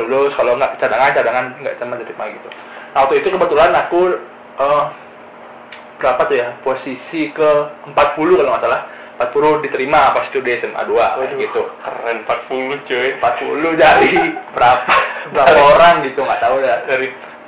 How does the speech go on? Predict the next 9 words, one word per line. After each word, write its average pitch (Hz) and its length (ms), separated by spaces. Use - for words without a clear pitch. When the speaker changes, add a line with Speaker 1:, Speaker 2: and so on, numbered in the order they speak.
Speaker 2:
empat - 80
ratus 165 400
ya 131 80
katanya 117 400
ya, 120 160
Speaker 1:
Ya. 101 140
Speaker 2:
angkatanmu 123 400
ya? 117 160
Speaker 1:
Iya. 107 200